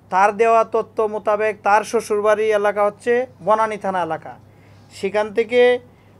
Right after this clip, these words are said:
আমাদের বিপুল পরিমাণ এলএসডি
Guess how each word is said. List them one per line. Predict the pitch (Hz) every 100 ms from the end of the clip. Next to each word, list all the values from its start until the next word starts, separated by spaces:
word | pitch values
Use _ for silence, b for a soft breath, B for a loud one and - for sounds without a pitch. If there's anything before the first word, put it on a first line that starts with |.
| b
আমাদের | 170 190 190 208 214 196 - - 165
বিপুল | 185 196 226
পরিমাণ | 208 220 220 214
এলএসডি | 220 196 202 196 170 202 202